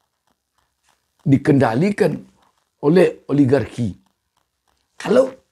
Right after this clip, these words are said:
berbagai persoalan lainnya dikendalikan oleh oligarki, kalau pemimpin kita dikendalikan oleh oligarki, dapat kita bayangkan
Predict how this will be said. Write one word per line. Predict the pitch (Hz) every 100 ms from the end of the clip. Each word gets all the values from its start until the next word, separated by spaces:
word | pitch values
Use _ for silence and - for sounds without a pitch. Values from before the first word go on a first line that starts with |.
| -
berbagai | 165 156 202 220 190
persoalan | 180 - - - 190 175
lainnya | 151 202 208 - - _ _ _ _ -
dikendalikan | 139 - 139 127 123 135 190 196 208
oleh | - 139 131 -
oligarki, | - 123 127 110 92 - - _ _ _ _ _
kalau | - 156 190 247 190 - - _ _ _ _ _ _ _ _ _ _ _ _ -
pemimpin | 180 160 233 233 208 170
kita | 143 147 107 101 - - _ _ _ _ -
dikendalikan | 156 175 156 139 135 180 190 208 -
oleh | 139 123 - - _ _ _ _
oligarki, | 160 156 135 120 - 117 73 - _ _ _ _ _ _ _
dapat | - 131 - 160
kita | 151
bayangkan | 123 117 123 139 127